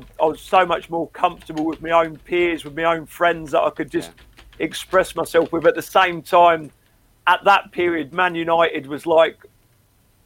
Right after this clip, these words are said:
Speaker 1: the utopia of kids' foot. Like, all the best kids would end up going to United. Like, they'd pick 'em from around the country. So it was sort of filled with excitement and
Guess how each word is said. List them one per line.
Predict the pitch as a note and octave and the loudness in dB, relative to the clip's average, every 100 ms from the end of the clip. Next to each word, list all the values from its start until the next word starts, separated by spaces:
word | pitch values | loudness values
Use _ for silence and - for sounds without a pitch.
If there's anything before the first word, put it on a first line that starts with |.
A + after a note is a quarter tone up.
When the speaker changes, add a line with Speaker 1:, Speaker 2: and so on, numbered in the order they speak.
| _ _ _ - | _ _ _ -8
Speaker 1:
the | D#3+ | -6
utopia | E3+ D#3 - G3+ G3 - F3 D#3+ | -6 -8 -2 0 0 -2 -2 -2
of | D#3+ - | -6 -8
kids' | - E3+ - | -4 -4 -4
foot. | - F#3+ | -4 2
Like, | E3+ E3 | 2 2
all | G#3+ G3 | 2 2
the | F#3+ | 0
best | F#3+ E3+ - | 0 -2 -2
kids | F#3 F3 C3 | -2 -2 -2
would | F3 D3 _ _ _ _ - | -6 -6 _ _ _ _ -2
end | F#3 F3 | 0 2
up | F3 - | 2 2
going | F3 F3 D#3 | 0 0 -2
to | F3 | -10
United. | E3+ E3+ F3 E3+ D#3+ C#3+ _ _ | -4 2 2 2 -4 -8 _ _
Like, | E3 D#3+ | -2 -2
they'd | D#3 _ _ _ _ | -4 _ _ _ _
pick | G3+ F#3+ | -2 0
'em | F3+ D#3 | -2 -6
from | E3+ | -6
around | E3 E3+ E3+ E3 | -4 2 0 0
the | |
country. | - F3+ F3+ - E3 D#3 | -4 -2 -2 -4 -8 -6
So | F3 E3+ C#3 _ - _ | -2 -2 -2 _ -20 _
it | - | -2
was | E3+ - | -2 2
sort | G3+ F#3 | 4 4
of | C#3+ _ - | -2 _ 2
filled | A3 G3+ E3+ | 2 2 -2
with | |
excitement | F3 F3 - G3+ F#3+ - F3 E3+ | -2 -4 0 4 4 2 -6 -4
and | D#3+ E3 D3+ | -6 -6 -14